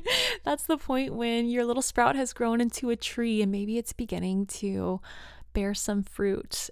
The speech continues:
and you might get to taste that fruit and share it with your friends and family and,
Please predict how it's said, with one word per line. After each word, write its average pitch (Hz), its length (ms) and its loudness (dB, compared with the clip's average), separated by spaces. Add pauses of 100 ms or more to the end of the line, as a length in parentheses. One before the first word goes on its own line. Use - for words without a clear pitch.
(120)
and 185 560 -2 (100)
you 208 220 -4
might 208 160 -4
get 208 120 2
to 202 120 4
taste - 500 -2
that - 240 -4
fruit 185 340 -2
and 180 360 -6 (100)
share - 380 0
it 202 120 0
with 196 160 -2 (300)
your 196 220 -2
friends 190 340 -2
and 190 180 -2
family 175 540 -4
and, 170 240 -6